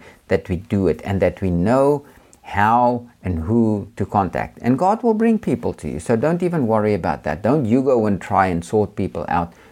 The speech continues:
God will bring the right people to you. And then Gideon spoke to God and he says, "If you will deliver Israel by my hand as you have said, behold, I will put a fleece of wool on the threshing floor."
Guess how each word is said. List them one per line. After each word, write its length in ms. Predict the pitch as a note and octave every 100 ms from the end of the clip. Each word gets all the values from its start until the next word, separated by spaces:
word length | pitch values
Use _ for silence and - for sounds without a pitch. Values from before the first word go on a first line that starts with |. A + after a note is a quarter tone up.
| _
God 260 | G2 G#2 A2
will 120 | G2+
bring 260 | G2 F#2+
the 100 | F2+
right 240 | E2 D#2+ -
people 340 | - F2 E2+ E2+ -
to 80 | G2+
you. 340 | D#2+ A1+ - - _ _ _ _ _ _ _ _ _ _ _ _ _ _ _ -
And 540 | B2 A#2+ A#2+ A#2+ - _
then 300 | - G2 E3+
Gideon 300 | C3 D#3 D3+
spoke 320 | C3+ - A#2+ A#2+
to 80 |
God 380 | G2+ G2 F#2 F2+
and 140 | E2 F2
he 80 |
says, 340 | F2 B2 G#2 - - - _
"If 320 | F#3 G#3+ G#3+
you 160 | A#3+ A#3+
will 180 | G#3+ F#3+
deliver 460 | E3+ B2+ A#2+ A#2
Israel 500 | - A#2+ A2+ A2+ G2
by 220 | F#2+ G2 G2+
my 260 | G2+ A#2
hand 360 | F#2 G#2+ G#2+ -
as 280 | G2 G#2 G#2+
you 80 | F#2+
have 200 | E2+ -
said, 540 | - F3 B2 - - _ _ _ _ _ _
behold, 460 | A2+ F2+ C3+ D3+ A2+
I 120 | A#2+
will 160 | A#2 A#2
put 200 | - G2+
a 60 |
fleece 480 | - - D3+ D#3+ -
of 180 | D3 G2+
wool 360 | G2+ A#2+ B2 G2+
on 140 | G#2
the 100 | F#2+
threshing 560 | - - C3 - G#2 F2
floor." 460 | - G2+ - D#2+